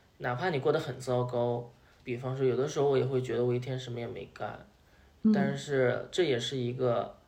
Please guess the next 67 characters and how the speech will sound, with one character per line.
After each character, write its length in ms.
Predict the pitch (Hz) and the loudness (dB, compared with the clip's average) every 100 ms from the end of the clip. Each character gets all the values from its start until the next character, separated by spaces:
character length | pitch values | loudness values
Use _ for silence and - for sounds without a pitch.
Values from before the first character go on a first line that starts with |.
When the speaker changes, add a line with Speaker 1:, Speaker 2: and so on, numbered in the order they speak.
| _ _ _ - | _ _ _ -16
Speaker 1:
经 280 | - 135 135 | -6 -4 -2
验， 200 | 131 110 | 0 2
我 120 | 131 | 4
觉 80 | 147 | 4
得 60 | |
就 100 | 165 180 | 4 4
像 320 | 180 160 135 | 2 0 0
之 160 | 175 | -4
前 300 | 170 - 117 | -6 -6 -6
工 240 | 127 143 143 | -6 -6 -6
作 180 | 151 135 | -4 -2
每 180 | 101 | -4
一 20 | 104 | -6
天 260 | 131 135 | -6 -6
累 160 | 127 - | -4 -6
积 180 | - 131 | -8 -6
的 120 | 131 | -4
那 160 | 127 | -2
种 240 | 123 - - - | -4 -6 -10 -8
经 240 | 123 120 | -6 -4
验 200 | 117 107 | -4 -8
一 100 | - | -10
样。 220 | - - - - | -10 -12 -12 -4
现 140 | 175 | -2
在 180 | 147 147 | 0 0
呢， 140 | 135 123 | 2 0
就 140 | 135 | -2
是 160 | 135 127 | -4 -4
在 400 | 127 120 117 - - _ - | 0 0 -2 -8 -20 _ -10
累 200 | 117 - | -6 -4
积 180 | 123 123 | -2 -2
一 60 | |
种 180 | 120 101 | -2 -4
gap 320 | - 143 120 123 | 0 0 0 -2
经 200 | - 101 | -6 -4
验， 220 | 117 - - - | -2 2 0 0
<laughs> 200 | - - | -8 -2
累 180 | - 135 | 0 0
积 140 | 147 | 2
到 180 | 170 147 | 8 8
一 140 | 131 | 8
个 120 | 147 | 6
值 220 | 139 - 117 | 4 4 4
了 160 | 139 | 4
之 160 | 135 135 | 4 0
后， 180 | 143 120 | 0 0
你 80 | |
就 100 | 117 | 0
会 100 | 131 | -2
说 180 | 131 - 127 | -2 -2 -2
，“嗯， 220 | 127 113 - - - | -2 -4 -8 -18 -10
这 100 | - | 2
样 140 | 170 139 | 4 6
gap 220 | 131 123 | 6 4
是 100 | - | 0
可 160 | 131 123 | -4 -2
以 60 | |
的， 100 | - | -2
这 140 | - 143 | -2 0
样 100 | 127 | 0
gap 160 | 117 127 | 0 -2
是 100 | - | -8
不 120 | 127 | -10
行 220 | 123 - | -8 -10
的。” 80 | - | -4
甚 200 | - 139 | 0 0
至 200 | 123 | 0